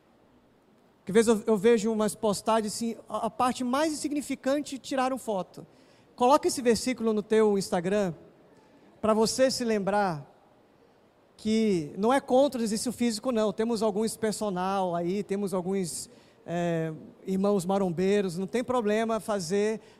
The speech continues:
academia, não sou contra a academia, mas a palavra de Deus tá dizendo que sim, tem um efeito, mas o efeito da tua disciplina espiritual,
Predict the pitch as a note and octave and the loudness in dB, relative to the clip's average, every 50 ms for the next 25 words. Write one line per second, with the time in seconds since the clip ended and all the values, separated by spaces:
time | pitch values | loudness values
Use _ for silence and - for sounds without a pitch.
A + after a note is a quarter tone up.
0 | - F#3+ F3+ - A3+ A3 G3 G#3 G3+ F#3 F#3+ G3+ G#3 G#3+ G#3+ G#3 A3 A3+ - - | -10 -8 -2 0 2 4 4 4 4 4 4 4 6 6 4 4 2 0 0 0
1 | B3 A3+ - - A3 A3+ A#3 B3 B3+ B3 B3 A3+ - - G#3+ G3+ F#3+ F#3+ F#3 F3+ | 0 0 0 4 4 6 6 6 4 2 -2 -4 -2 -2 -2 0 0 0 0 0
2 | F#3 F#3+ G3 G#3 G#3+ G#3 - - - - - - - - F#3+ F3 - D#3 - A3 | 0 0 0 0 -2 -4 -8 -16 -20 -20 -20 -10 -4 -2 0 0 0 0 2 4
3 | G#3 G#3 G#3 A3 B3 C#4 C4+ C#4 B3+ G#3 A3+ G3 B3 B3 - A#3+ G#3+ A#3+ G#3+ E3 | 4 6 8 8 8 6 6 4 0 0 2 2 2 2 2 0 -2 -2 -4 -2
4 | F3+ G3+ G3+ G#3 A3 G#3 A#3 A3 - - - - - - - A#3+ - - - - | 0 0 2 2 0 -2 -4 -6 -8 -10 -20 -20 -10 -4 -4 -2 -2 0 2 2
5 | D#4+ E4+ D#4+ E4 - D4 D#4+ F4 F4 F4 E4 B3 - - C#4 C#4+ D4 C#4+ A3+ - | 4 4 2 2 0 0 2 4 4 4 4 2 2 4 6 6 6 6 2 -6
6 | - - - - _ - - - - - A#3 C#4+ C#4 G3+ D4+ D4 B3+ - - - | -10 -20 -20 -20 _ -20 -20 -12 -4 2 4 4 6 8 8 6 6 6 4 2
7 | C#4+ D#4+ F4 F#4 F4 D#4 - - - C4 B3 G3+ B3 A#3+ A3 A3+ - - C#4+ C#4 | 2 4 4 4 2 2 0 -2 -2 -2 -2 0 2 2 2 2 2 4 4 4
8 | B3+ F#3+ A3+ C#4+ - - - C4 - - C4 C#4 E4 F4+ F4+ D#4 C#4+ C#4 E4 F4+ | 4 4 2 0 0 0 -2 -2 -2 -2 0 2 2 2 2 2 2 2 2 2
9 | C4+ - - D4+ C4+ C4+ - - A3 G#3 G3+ G#3 A#3+ C4 C#4 C#4 C4+ - | 2 -2 -4 -6 -8 -6 -4 -2 2 4 4 6 6 6 4 4 2 -2